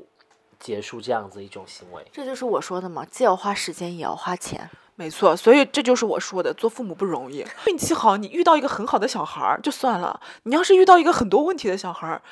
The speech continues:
Speaker 3: 你真的能确保你有这个能力做这个父母吗？对吧？事实证明，这个电影里面呈现出来的就是大部分人没有这个能力，没有做父母的这个能力，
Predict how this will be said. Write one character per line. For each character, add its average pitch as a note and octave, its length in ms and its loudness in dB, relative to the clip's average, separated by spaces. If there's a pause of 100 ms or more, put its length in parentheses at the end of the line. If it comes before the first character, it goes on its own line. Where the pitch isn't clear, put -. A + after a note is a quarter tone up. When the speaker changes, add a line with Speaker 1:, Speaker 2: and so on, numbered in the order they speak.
(340)
Speaker 3:
你 G#3+ 120 -10
真 F#4+ 260 -4
的 E4 180 0
能 F#3 200 -8
确 - 180 -4
保 G#3 180 0
你 A3 100 -6
有 A#3 100 0
这 - 80 -12
个 C#4+ 60 -4
能 F3+ 260 -6
力 C4+ 100 -2
做 G3+ 140 0
这 F#3+ 100 -6
个 F3 60 -8
父 F#3 180 -8
母 D#3+ 160 -12
吗？ C3 280 -12 (160)
对 A#3 100 0
吧？ E3+ 220 4 (500)
事 - 240 2
实 C4+ 160 0
证 C4 160 -2
明， F#3 320 -8 (280)
这 G#4 120 -2
个 E4 80 0
电 D#4+ 180 2
影 B3 60 0
里 A#3+ 60 -2
面 F#3 120 0
呈 E3+ 200 6
现 A#3+ 180 0
出 - 140 -8
来 D#3 100 0
的 D3+ 100 -2
就 G3+ 140 -4
是 G3 120 -6
大 D4 220 0
部 G#3+ 100 2
分 G#3 180 0
人 E3+ 160 0
没 F3 240 -4
有 A#3+ 160 8
这 - 100 -2
个 E3 80 -4
能 C#3+ 240 -10
力， C#3+ 160 -14 (540)
没 G#3 200 4
有 G4+ 160 10
做 A3 160 2
父 C4 200 -6
母 F#3+ 120 -8
的 D#3+ 80 -8
这 G3 100 -2
个 G#3+ 80 -2
能 D#3 280 -6
力， F3 220 -6